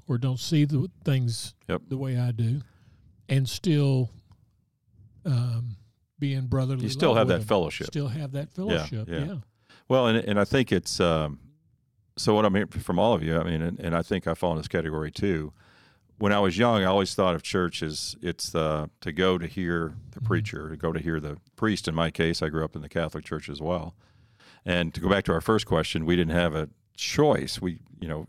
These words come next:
Speaker 2: you, in the Catholic Church, you go to church or you're committing a sin. You're
Speaker 1: Yeah.
Speaker 2: supposed to be <laughs> in church. So, uh, it, it wasn't really a voluntary deal.
Speaker 1: Mm-hmm.
Speaker 2: But I still think of it as a, uh, um, there are many things that, that impact you.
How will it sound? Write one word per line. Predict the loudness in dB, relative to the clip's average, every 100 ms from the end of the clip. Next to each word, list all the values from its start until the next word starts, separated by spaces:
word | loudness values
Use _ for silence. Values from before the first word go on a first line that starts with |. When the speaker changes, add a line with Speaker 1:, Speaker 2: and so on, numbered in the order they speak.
| -14
Speaker 2:
you, | -16 -10
in | -4 -4
the |
Catholic | 2 2 2 0
Church, | 0 0 -2
you |
go | 0 0
to | 0 -6 _
church | -4 0 2 0 -4 -8
or | -6 -6 -10 _ _ _ _
you're | -10 -6
committing | 0 2 2 -2
a |
sin. | -4 -2 -4 -8
You're | -10 -4
Speaker 1:
Yeah. |
Speaker 2:
supposed | 2 2 2
to | -6
be | 0 0 2
<laughs> |
in | -2
church. | -2 -6 -6 -6 -10 -12 -14 -18 -20 -20 -20 _
So, | 0 2 4
uh, | 4 2 -2 -8
it, | -6 -2
it | -2 0
wasn't | 0 0
really | 0 0
a | 0
voluntary | 0 0 0 0 0 -2
deal. | -4 -4 -4
Speaker 1:
Mm-hmm. | -6 -6 -2 0
Speaker 2:
But | 4 4
I |
still | 4 2 4
think | 2 4
of | 2
it | -2 -2
as | -2 2 2
a, | 4 2
uh, | 2 0 -4 -10 _ _ _ _
um, | -4 -2 -2 -6 -12 0
there | 2
are | 4
many | 4 4
things | 2 2 0 -2
that, | -4 -6 -6
that | -4 -2
impact | -2 -2 -4 -8
you. | -14